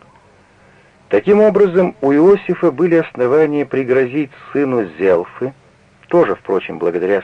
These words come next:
своему прямодушию, не самому худшему из братьев, справедливостью Рувима.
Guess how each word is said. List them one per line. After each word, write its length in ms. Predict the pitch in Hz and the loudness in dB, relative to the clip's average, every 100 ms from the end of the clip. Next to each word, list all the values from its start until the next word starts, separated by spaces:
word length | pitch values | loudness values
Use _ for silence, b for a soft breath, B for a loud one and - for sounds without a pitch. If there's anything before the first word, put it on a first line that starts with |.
| - | -6
своему 300 | 85 92 95 | -8 -6 -8
прямодушию, 760 | 85 82 80 85 95 - 120 123 b b b b b | -8 -8 -8 -8 -10 -10 -10 -12 b b b b b
не 220 | 85 104 - | -8 -8 -4
самому 400 | 139 135 123 107 | -2 -2 -2 -6
худшему 640 | - - 104 - 113 117 120 | -8 -10 -10 -8 -10 -8 -8
из 100 | 110 | -8
братьев, 580 | 98 110 117 117 117 - - b b b b - | -2 0 0 -2 -10 -12 -20 b b b b -12
справедливостью 960 | - 151 160 113 110 170 165 - - 147 | 0 0 0 -4 -2 0 -2 -8 -10 -6
Рувима. 520 | 135 82 107 98 | -6 -8 -16 -12